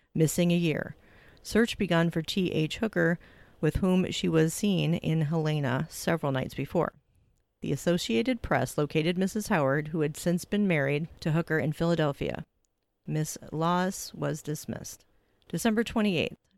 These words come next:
two men in a truck bearing Hayti, Missouri license tried to steal the body from an undertaking establishment at Marked Tree. December twenty-ninth, a thirty-eight caliber pistol with the hammer broken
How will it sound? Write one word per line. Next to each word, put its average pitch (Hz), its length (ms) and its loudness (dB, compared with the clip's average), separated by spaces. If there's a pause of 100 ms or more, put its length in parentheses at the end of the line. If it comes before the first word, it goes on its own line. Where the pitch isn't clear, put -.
two 247 220 0
men 170 300 2
in - 160 0
a 185 80 0
truck 139 400 -2
bearing 147 380 -2 (280)
Hayti, 180 600 -2
Missouri 160 580 0
license 151 640 -4 (140)
tried 175 320 -2
to 190 100 -4
steal 190 220 -4
the 190 100 -4
body 127 400 -2 (420)
from 156 220 -2
an 151 80 -2
undertaking 202 540 0
establishment 139 800 -4
at - 180 -6
Marked 143 420 -6
Tree. - 360 -6 (920)
December 156 360 0
twenty-ninth, 170 580 0
a 156 100 -2
thirty-eight 175 460 0
caliber 170 360 0
pistol 208 420 -2
with 180 140 -2
the 160 80 0
hammer 175 280 2
broken 180 480 0